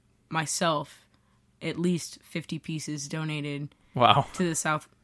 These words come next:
Speaker 1: to the Southeast chapter from local artists most of the time,
Speaker 2: Mm-hmm.
Speaker 1: friends, people I've known for years
Speaker 2: Yeah.
Speaker 1: who reach out.
Speaker 2: Do you
Speaker 1: So
Speaker 2: guys, uh, do you use all, like, mixed media art? Do you take music, or?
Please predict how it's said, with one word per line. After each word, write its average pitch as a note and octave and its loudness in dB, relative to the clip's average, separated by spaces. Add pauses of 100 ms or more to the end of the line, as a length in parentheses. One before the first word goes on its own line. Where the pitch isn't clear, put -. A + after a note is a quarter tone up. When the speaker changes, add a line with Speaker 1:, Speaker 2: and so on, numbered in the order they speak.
(220)
Speaker 1:
to F3+ -4
the D3+ -4
Southeast D#3+ -6
chapter D#3 -10 (260)
from D#3 -6
local E3 0
artists D#3 -6
most D#3 -6
of D3+ -10
the D3 -14
time, D#3 -2
Speaker 2:
Mm-hmm. C#3+ 6
Speaker 1:
friends, F#3+ 4
people G3 -2
I've E3 -4
known E3 -6
for - -10
years D3 -8
Speaker 2:
Yeah. C3+ 8 (220)
Speaker 1:
who G3 2
reach E3 -4
out. D3+ -8 (1040)
Speaker 2:
Do D3+ 2
you D#3+ 6
Speaker 1:
So C3+ 8
Speaker 2:
guys, C3+ 8
uh, B2 6 (460)
do B2+ -2
you B2+ 0
use A#2+ 0
all, B2 8
like, A2+ 4
mixed C3 0
media C3+ 8
art? C#3 10
Do B2 0
you A2+ 0
take B2 4
music, C3+ 4
or? A2 6